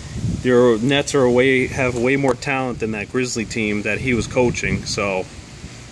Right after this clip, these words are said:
I really think that he's gonna do a good job. As for <laughs> Jason Kidd, I mean, <laughs> he's just gonna fail on the, on the Bucks. I mean, he's pretty much,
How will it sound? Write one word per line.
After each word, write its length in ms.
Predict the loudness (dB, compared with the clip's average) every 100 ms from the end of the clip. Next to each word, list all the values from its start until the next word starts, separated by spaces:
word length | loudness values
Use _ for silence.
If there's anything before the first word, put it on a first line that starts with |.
| -10
I 100 | -2
really 280 | 0 2 2
think 320 | 0 -2 -2
that 160 | 0 0
he's 160 | 0 0
gonna 160 | -2
do 220 | -2 -2
a 20 | -2
good 240 | -2 -2
job. 400 | -2 0 0 -4 -8 -18 -18 -18 -18 -18 -18 -18 -18 -6
As 280 | -2 0 0
for 400 | 0 0 0 -4 -6
<laughs> 200 | -8 -6
Jason 420 | -2 0 0 -2 -2
Kidd, 360 | 0 0 0
I 120 | -4
mean, 240 | -6 -8 -10 -16 -20 -20 -20 -20 -20 -20
<laughs> 840 | -18 -18 -14 -10 -8 -8 -8 -10 -2
he's 220 | 0 0
just 180 | -4 -2
gonna 180 | -2 0
fail 360 | 0 0 0
on 200 | -2 -6
the, 80 | -10 -14 -20 -20 -18 -18 -18 -4
on 140 | 2 2
the 80 |
Bucks. 460 | 2 2 2 -2 -4
I 40 |
mean, 300 | -2 0 -2 -4 -14 -16 -16 -16 -16 -16 -16 -16 -16 -16 -6
he's 140 | -4
pretty 240 | 2 4 4
much, 340 | 4 2